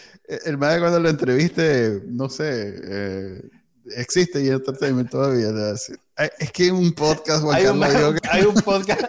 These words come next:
Speaker 2: hay un podcast de unos nicas donde me volaron
Speaker 1: Sí,
Speaker 2: verga.
Speaker 1: me volaron verga, entonces por eso fracasó completamente.
Speaker 2: No, mira, mira, la, la, la película que, la, las dos películas que me arrepentí, u-, una película de horror que se llama Speak No Evil,
Speaker 1: Ok, esa te
Speaker 2: que
Speaker 1: la
Speaker 2: no
Speaker 1: puedes
Speaker 2: tiene ne-,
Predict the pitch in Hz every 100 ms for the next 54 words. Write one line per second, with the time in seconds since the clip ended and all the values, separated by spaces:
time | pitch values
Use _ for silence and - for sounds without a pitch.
0 | - - - - 185 190 214 - 202 208
1 | 202 190 185 185 180 175 180 190 180 180
2 | 170 165 151 135 139 131 131 135 156 156
3 | 151 151 156 170 165 190 170 147 147 156
4 | 151 165 135 127 127 - _ - 127 123
5 | 120 123 120 120 113 110 110 98 202 180
6 | 160 143 120 139 160 139 131 117 131 131
7 | 139 135 135 147 185 214 202 170 143 131
8 | 131 135 151 226 226 196 196 190 175 147
9 | 117 98 - 87 - 131 117 120 135 165
10 | 160 175 147 160 143 131 113 127 135 127
11 | 113 107 120 113 - 127 120 113 110 117
12 | 107 101 113 135 _ _ _ _ 117 110
13 | 80 73 90 - 113 156 151 202 220 226
14 | 226 220 208